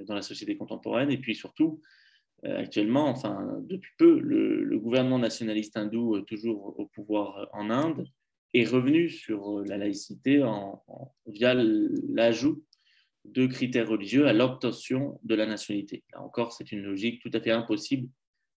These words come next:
dans notre État français laïque et tout à fait opposée à notre conception de la, la citoyenneté, euh, commune.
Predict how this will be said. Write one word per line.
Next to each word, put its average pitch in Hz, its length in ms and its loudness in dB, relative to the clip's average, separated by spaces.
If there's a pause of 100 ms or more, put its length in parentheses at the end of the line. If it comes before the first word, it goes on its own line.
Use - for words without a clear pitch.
(260)
dans 127 220 2
notre 120 260 -2
État 110 220 -2
français 98 640 -6
laïque 110 420 0
et - 40 -2
tout - 120 -14
à 107 60 0
fait 120 100 0
opposée 110 380 2
à 123 80 0
notre 107 260 -8
conception - 480 -10
de 113 80 -4
la, 104 220 -2
la 110 160 -8
citoyenneté, 101 800 -6
euh, 98 100 -16 (280)
commune. 98 320 -8